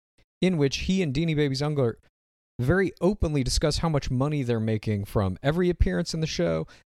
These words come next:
their Spawn Con, and what their basic strategies are in terms of podcasts and turning their performances in-game into a lucrative social media post-game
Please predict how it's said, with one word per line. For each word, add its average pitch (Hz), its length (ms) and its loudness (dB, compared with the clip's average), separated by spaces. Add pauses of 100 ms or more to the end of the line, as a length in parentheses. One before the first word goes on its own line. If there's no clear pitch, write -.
(100)
their 104 100 -2
Spawn 175 580 0
Con, 160 500 -4 (260)
and 120 160 -2
what 180 140 0
their 165 100 2
basic 156 320 -2
strategies 139 600 0
are 110 100 2
in 104 80 0
terms 127 220 -2
of 92 100 -6
podcasts 139 640 0
and 101 320 -2
turning 175 380 0
their 135 160 2
performances 131 720 -2
in-game 175 560 0 (400)
into 131 840 0 (580)
a 123 120 4
lucrative 127 720 0 (140)
social 143 440 0
media 117 360 2
post-game 107 760 2